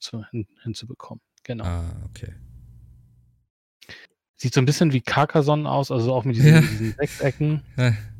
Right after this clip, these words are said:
Speaker 1: Aber, äh, ist halt von vier, äh, Studenten, glaub ich, aus, aus, aus Berlin zusammengesch-, äh, zimmert. Find ich total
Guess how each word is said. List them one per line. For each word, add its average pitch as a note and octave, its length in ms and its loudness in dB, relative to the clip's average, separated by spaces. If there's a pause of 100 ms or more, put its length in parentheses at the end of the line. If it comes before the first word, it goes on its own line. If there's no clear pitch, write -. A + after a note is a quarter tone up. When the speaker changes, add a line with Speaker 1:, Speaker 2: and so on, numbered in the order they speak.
(100)
Speaker 1:
Aber, A2+ 400 4
äh, A2+ 500 0
ist - 120 -10
halt C3 160 4
von A#2+ 300 0
vier, C3+ 1500 2
äh, - 0 - (260)
Studenten, D#3+ 540 0
glaub C#3+ 200 0
ich, C3+ 140 -4
aus, - 220 -6
aus, - 340 -6
aus - 140 -6
Berlin D#3 500 0 (240)
zusammengesch-, C#3 580 -6
äh, C#3 260 -2
zimmert. B2+ 440 -4 (1120)
Find A2 180 -8
ich - 60 -14
total G#2+ 420 -4